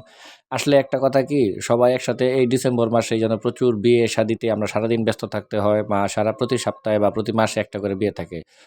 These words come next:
তো যাই হোক, এবারকার আমাদের যেই ভাতিজার বিয়ের, সে বিয়ে, ভাতিজার বিয়ের প্রসঙ্গে নিয়ে আসছি, কিছু কথা বলি। ভাতিজা হচ্ছে অনিক, এটা হচ্ছে সেলিম ভূঁইয়ার ছেলে। আমরা আসলে ওর এই অনুষ্ঠানে গিয়েছিলাম। আসলে অনেকগুলি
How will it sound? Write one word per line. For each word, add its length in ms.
তো 40
যাই 200
হোক, 200
এবারকার 420
আমাদের 380
যেই 240
ভাতিজার 360
বিয়ের, 500
সে 120
বিয়ে, 180
ভাতিজার 560
বিয়ের 220
প্রসঙ্গে 400
নিয়ে 180
আসছি, 220
কিছু 220
কথা 180
বলি। 260
ভাতিজা 380
হচ্ছে 200
অনিক, 340
এটা 140
হচ্ছে 160
সেলিম 280
ভূঁইয়ার 280
ছেলে। 240
আমরা 260
আসলে 300
ওর 200
এই 180
অনুষ্ঠানে 480
গিয়েছিলাম। 480
আসলে 320
অনেকগুলি 480